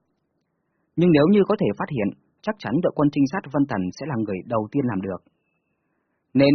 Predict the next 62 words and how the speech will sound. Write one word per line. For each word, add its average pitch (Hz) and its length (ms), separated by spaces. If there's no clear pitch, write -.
việc 117 200
Lâm 143 180
Tịch 107 180
cần 110 120
làm 101 180
bây 135 180
giờ 107 120
chính 123 220
là 127 80
điều 113 220
chỉnh 101 220
hồn 104 200
lực 98 100
và 104 120
trạng - 200
thái 113 160
thân 143 160
thể 117 160
của 101 160
mình 95 200
đến 101 120
mức 165 160
tốt 196 140
nhất. 214 160
Sau 151 80
đó 113 160
ẩn 120 160
giấu 104 220
bên 151 140
cạnh 107 180
đại 110 180
quân 131 200
Vân 123 140
Tần, 92 160
kiên 123 160
nhẫn 110 140
mà 98 140
chờ 92 160
đợi. 90 180
Trong 123 180
những 147 120
lần 110 200
chiến 101 160
đấu 98 180
trước 190 180
kia, 127 220
hắn 120 140
đã 127 120
cố 120 140
gắng 120 240
hết 208 180
sức 226 160
để 120 100
không 151 240
sử 110 100
dụng 101 240
thiên 143 220
phú 135 220
đặc 131 180
biệt 104 120
của 101 100
mình. 92 260